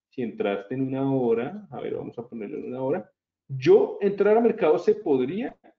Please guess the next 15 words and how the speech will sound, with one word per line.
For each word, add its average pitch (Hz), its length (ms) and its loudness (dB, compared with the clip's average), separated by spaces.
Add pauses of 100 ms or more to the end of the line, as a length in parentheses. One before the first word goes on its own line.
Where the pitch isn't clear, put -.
(560)
con 127 180 -6
un 123 120 -4
stop 143 380 -6
loss, 156 220 -8
por 127 200 -4
ejemplo, 117 320 -10
entonces 131 260 -8
a 127 60 -8
mercado, 117 500 -6
no 127 100 -4
sé 127 220 0
en 135 100 -4
qué 127 140 -2
nivel 131 240 -2
entraste, 147 500 -2